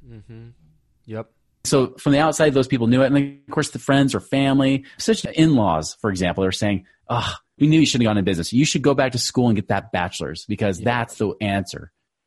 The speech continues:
Speaker 2: I'm like, "I have a friend right now who's got a master's. He can't pay people for a job right now. He wanted to become an accountant. Accountants wouldn't hire him even for free 'cause they're saying, 'Well, we have enough business. We don't need you.'" So
Speaker 1: Mm-hmm.
Speaker 2: he was two years unemployed with an M B A.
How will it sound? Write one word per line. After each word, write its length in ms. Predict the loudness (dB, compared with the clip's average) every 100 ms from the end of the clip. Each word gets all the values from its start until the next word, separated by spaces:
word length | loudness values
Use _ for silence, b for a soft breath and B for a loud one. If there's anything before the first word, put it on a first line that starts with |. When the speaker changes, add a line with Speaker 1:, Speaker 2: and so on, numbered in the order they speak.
| _
Speaker 2:
I'm 100 | -2
like, 220 | 0 0 -6 _ _ _ _ 0
"I 60 | 2
have 120 | 2
a 60 |
friend 260 | 0 0 2
right 180 | 2 2
now 140 | 4
who's 140 | 4 4
got 100 | 2
a 40 |
master's. 500 | 2 0 -2 -2 -4 -4
He 120 | -6
can't 260 | 0 0 -2
pay 220 | 0 0
people 280 | 2 -2 -2
for 160 | -4 -4
a 60 |
job 320 | -4 -6 -6 -6
right 160 | -6 -4
now. 300 | -8 -10 -14 _ _ _ b 0
He 80 |
wanted 140 | 2 2
to 40 |
become 220 | 2 2
an 60 | 2
accountant. 580 | 0 0 0 0 -2 b b
Accountants 380 | -4 -2 -2 -2
wouldn't 160 | -2 0
hire 200 | 0 0
him 60 | 0
even 220 | -2 -2
for 140 | -4
free 340 | -4 0 0 0
'cause 140 | -4
they're 80 | -4
saying, 200 | -2 0
'Well, 220 | 0 0
we 120 | 0
have 180 | -2 -2 _ _ -4
enough 280 | 0 0 0
business. 400 | -2 0 0 0
We 60 | -2
don't 180 | 0
need 260 | 0 0 -2
you.'" 220 | -8 -12 -10 -8
So 340 | -2 0 0
Speaker 1:
Mm-hmm. 180 | -2 -12 -4
Speaker 2:
he 100 | 0
was 140 | 0 0
two 220 | -2 2
years 240 | 2 2
unemployed 480 | 2 0 4 4 4
with 100 | 2
an 140 | 0
M 160 | 2 2
B 180 | 4 4
A. 200 | 2